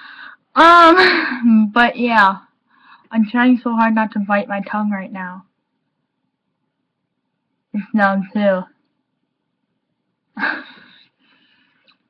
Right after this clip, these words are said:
'Cause I did that, like, three times now. <laughs> And it hurts. But I can't feel it until it's done,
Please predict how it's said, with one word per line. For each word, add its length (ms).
'Cause 240
I 120
did 260
that, 240
like, 160
three 140
times 560
now. 440
<laughs> 500
And 440
it 100
hurts. 540
But 120
I 80
can't 420
feel 200
it 100
until 280
it's 120
done, 500